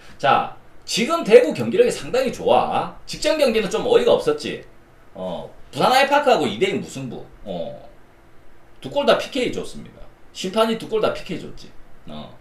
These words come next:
두 골 다 피케이 줘가지고 이 대 이였는데 결국에는 중후반에 계속, 어, 부-, 어, 대구가 밀어붙였습니다. 어, 매-, 대구가 밀어붙였고, 어, 확실히 뭐, 세징야가 뭐, 경기력이 뭐, 어, 상당히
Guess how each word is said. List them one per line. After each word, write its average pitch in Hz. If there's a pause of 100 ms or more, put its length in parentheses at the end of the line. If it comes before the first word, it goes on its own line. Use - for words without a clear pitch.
(100)
두 147
골 226
다 -
피케이 226
줘가지고 120
이 175
대 151
이였는데 104
결국에는 196 (280)
중후반에 196
계속, 285
어, 135
부-, -
어, -
대구가 190
밀어붙였습니다. - (240)
어, 90
매-, 139 (180)
대구가 165
밀어붙였고, - (200)
어, -
확실히 220
뭐, 165
세징야가 160
뭐, 117
경기력이 120
뭐, -
어, -
상당히 147